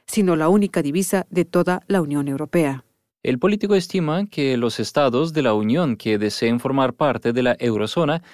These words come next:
Speaker 2: deben ser capaces de hacerlo. Para lograrlo, abogan por un instrumento de adhesión al euro, que proporcionaría asistencia técnica e incluso financiera. Asimismo,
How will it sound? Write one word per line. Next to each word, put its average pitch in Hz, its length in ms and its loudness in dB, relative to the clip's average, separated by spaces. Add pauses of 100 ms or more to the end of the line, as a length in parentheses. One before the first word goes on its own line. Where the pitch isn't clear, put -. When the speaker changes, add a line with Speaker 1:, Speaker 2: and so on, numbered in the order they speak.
(200)
Speaker 2:
deben 196 200 2
ser 233 160 -2
capaces 185 460 -2
de 180 140 0
hacerlo. 151 460 -4 (540)
Para 139 280 2
lograrlo, 127 840 2 (380)
abogan 190 480 2
por 151 180 0
un 143 160 2
instrumento 127 640 0
de 135 180 2
adhesión 123 500 0
al 127 240 -2
euro, 127 380 -2 (600)
que 127 180 2
proporcionaría 190 800 2
asistencia 117 560 -2
técnica 123 560 0
e 156 100 -2
incluso 139 520 0
financiera. 101 600 -8 (420)
Asimismo, 180 640 2